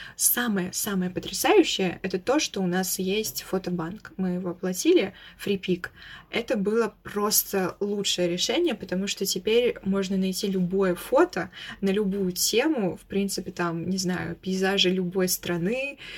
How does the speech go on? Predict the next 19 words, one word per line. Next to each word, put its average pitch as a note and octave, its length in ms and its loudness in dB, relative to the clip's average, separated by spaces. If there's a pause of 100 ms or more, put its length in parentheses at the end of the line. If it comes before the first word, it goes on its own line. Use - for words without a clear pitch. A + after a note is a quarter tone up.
(160)
если A3+ 300 2
это G#3+ 160 -4
нужно, G#3 480 0
флаги. A3+ 840 2
Самое G3 400 -2
крутое A#3 400 0
было, F#3 520 0
ну G3 160 -4
вот G3 260 -4
видите, A3+ 440 -2
я G3 220 -2
говорю F#3 300 -2
крутое, B3 480 2
а F3+ 140 0
дальше G#3 360 0
хочу F#3+ 240 -6
говорить G3+ 320 -2
про - 140 -2
землетрясение, G3 960 0